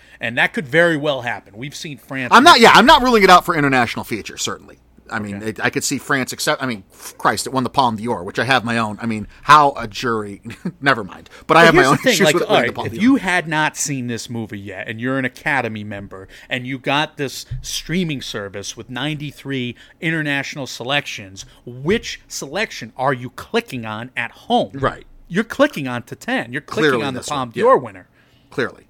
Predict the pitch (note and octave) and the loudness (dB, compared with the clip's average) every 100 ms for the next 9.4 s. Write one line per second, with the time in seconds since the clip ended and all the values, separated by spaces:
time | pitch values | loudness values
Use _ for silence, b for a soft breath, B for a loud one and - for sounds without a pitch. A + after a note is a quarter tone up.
0 | _ _ A#2+ F#2 - A3 G#3+ B3+ C4+ B3+ | _ _ -8 -8 -6 -2 0 0 -2 -2
1 | G3 D3+ G3+ D#3 C3 - D#3+ F3+ B2 - | -2 -4 -10 -12 -14 -14 -14 -14 -14 -16
2 | - F#3+ A3+ A3 D#3+ C#3 B2+ - b b | -10 -6 -6 -4 -6 -6 -8 -16 b b
3 | C3 - - E3 D3+ B2 B2 F#3 G#3 - | -12 -10 -8 -8 -8 -8 -4 -4 -4 -6
4 | A#2+ G#2+ A2 B - C3+ D3+ E3+ D3+ - | -8 -10 -14 B -6 -4 -2 -4 -6 -8
5 | D#3 D3+ - A2+ C#3 F3+ G#2 F#2+ - b | -8 -8 -8 -6 -2 -2 -4 -12 -20 b
6 | - C3+ - - E3+ - - B2+ A#2+ - | -16 -14 -10 -6 -4 -4 -8 -10 -12 -12
7 | C#3+ C#3 C3 A#2 B2 A#2+ - A2 - E3 | -10 -8 -6 -6 -6 -12 -12 -18 -10 -10
8 | D3+ A2+ G#2+ G2+ - _ _ _ - B2 | -10 -16 -20 -20 -20 _ _ _ -12 -10
9 | A#2 D3 A#2+ G2 | -8 -8 -8 -10